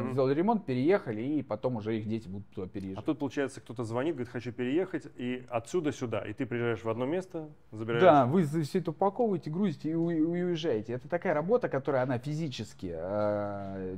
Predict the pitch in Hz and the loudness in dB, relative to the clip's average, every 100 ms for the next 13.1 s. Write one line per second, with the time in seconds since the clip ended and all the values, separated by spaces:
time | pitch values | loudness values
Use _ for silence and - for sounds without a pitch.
0 | - 131 120 120 117 143 - - - - | -4 0 4 4 4 -2 -10 -20 -20 -8
1 | 120 143 156 139 123 - 104 131 139 - | -2 -2 -2 0 0 0 2 2 2 -2
2 | 120 101 104 110 127 104 - 143 123 98 | -6 -4 -6 -8 -10 -8 0 0 0 -4
3 | 98 95 107 113 135 123 113 117 104 101 | -4 -4 -4 0 0 0 -2 -2 -2 -6
4 | - 135 - 110 101 107 101 107 98 107 | -4 -4 -2 -6 -4 -6 -2 -4 -2 -6
5 | 107 107 98 92 - 92 98 113 127 120 | -4 -4 -6 -12 -10 -12 -6 -2 0 -2
6 | 127 160 143 113 127 151 131 131 117 104 | -6 -8 -6 -4 -2 -2 2 4 2 -2
7 | 90 - 98 92 107 98 113 113 117 170 | -10 -10 -10 -8 -10 -4 -2 -2 -2 0
8 | 151 135 120 110 104 101 85 - 101 113 | 0 0 -2 -4 -6 -8 -14 -12 -2 0
9 | 110 113 139 156 135 117 107 101 - - | 2 2 6 8 6 2 -2 -8 -14 -12
10 | 127 151 120 104 110 117 110 101 104 110 | -2 2 2 0 0 0 -2 -4 -6 -2
11 | 143 180 107 - - - - - 127 156 | 0 0 -2 -8 -20 -20 -20 -10 -4 0
12 | 147 120 120 120 117 113 117 - 123 117 | 0 -2 -4 -4 -4 -6 -4 2 4 4
13 | 98 | -2